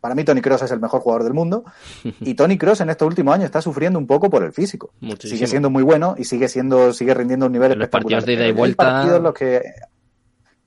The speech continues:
Speaker 1: hay partidos en los que Toni Kroos sufre
Speaker 2: Mm.
Speaker 1: físicamente mucho.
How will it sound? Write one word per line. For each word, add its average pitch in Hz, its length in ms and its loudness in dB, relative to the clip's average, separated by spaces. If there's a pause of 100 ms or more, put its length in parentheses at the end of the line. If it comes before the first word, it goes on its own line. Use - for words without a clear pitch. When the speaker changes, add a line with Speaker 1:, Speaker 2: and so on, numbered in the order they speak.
(240)
Speaker 1:
hay 156 120 -6
partidos 208 300 2
en 190 40 4
los - 80 -2
que - 80 -4
Toni 180 160 0
Kroos 190 200 -4
sufre - 340 -6 (180)
Speaker 2:
Mm. - 60 -18
Speaker 1:
físicamente 107 500 -8
mucho. 101 260 -14